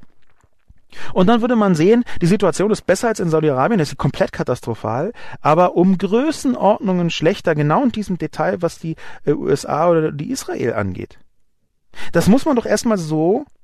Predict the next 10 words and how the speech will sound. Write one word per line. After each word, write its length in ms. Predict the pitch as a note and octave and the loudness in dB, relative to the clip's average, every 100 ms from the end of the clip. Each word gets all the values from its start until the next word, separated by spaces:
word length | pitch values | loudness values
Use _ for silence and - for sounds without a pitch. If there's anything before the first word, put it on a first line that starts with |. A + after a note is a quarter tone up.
| - | -20
zugestehen. 680 | - - C4 C#3+ - A2+ G2+ - - - - - - - - - | -8 -4 -4 -4 -8 -10 -10 -12 -16 -20 -20 -18 -14 -8 -6 0
Und 100 | D#3+ | 2
wenn 80 | F#3+ | 4
man 100 | F3+ | 4
dann 140 | A#3+ | 4
auch 120 | D4 | 2
einfach 240 | A#3 G#3+ G3 | 0 -2 -2
alle 240 | E3+ G3+ | 0 0
Ebenen 500 | F3 F3+ B3 A3+ A3 | 2 0 2 0 0
und 240 | F#3 E3+ | 0 -2